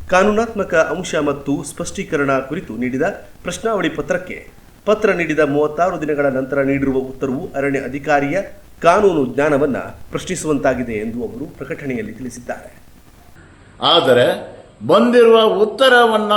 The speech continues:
Speaker 2: ವಿಶ್ಲೇಷ-, ವಿಶ್ಲೇಷಣಾತ್ಮಕವಾಗಿ ನಾವು ಪರಾಮರ್ಶಿಸಿದಾಗ ಇದು ಬಹಳ ವಿಷಾದಕರವೂ ಆಗ್ತಾ ಇದೆ ಮತ್ತು ಕಾನೂನಿನ ಸ್ಪಷ್ಟತೆ ಇಲ್ಲದೆ ಕಾನೂನಿನ ಅಜ್ಞಾನವನ್ನು ಸಹಿತ ಪ್ರದರ್ಶಿಸಿರುವುದು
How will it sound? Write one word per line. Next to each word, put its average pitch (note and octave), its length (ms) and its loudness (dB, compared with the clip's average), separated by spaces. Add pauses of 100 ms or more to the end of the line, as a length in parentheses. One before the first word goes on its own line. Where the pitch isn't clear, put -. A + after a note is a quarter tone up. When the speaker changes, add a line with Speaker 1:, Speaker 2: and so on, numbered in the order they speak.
(100)
Speaker 2:
ವಿಶ್ಲೇಷ-, A3 680 0
ವಿಶ್ಲೇಷಣಾತ್ಮಕವಾಗಿ G#3 1200 -4
ನಾವು F#3 340 0 (480)
ಪರಾಮರ್ಶಿಸಿದಾಗ F#3 1000 2 (560)
ಇದು D#3+ 200 2
ಬಹಳ E3 420 2
ವಿಷಾದಕರವೂ A3+ 960 4
ಆಗ್ತಾ G#3+ 260 2
ಇದೆ G3+ 640 -2
ಮತ್ತು E3 240 -2
ಕಾನೂನಿನ G#3 760 2
ಸ್ಪಷ್ಟತೆ A3+ 720 0
ಇಲ್ಲದೆ F#3 400 0 (400)
ಕಾನೂನಿನ G3+ 440 2
ಅಜ್ಞಾನವನ್ನು A3+ 800 0
ಸಹಿತ F#3+ 300 -2
ಪ್ರದರ್ಶಿಸಿರುವುದು F3+ 1120 2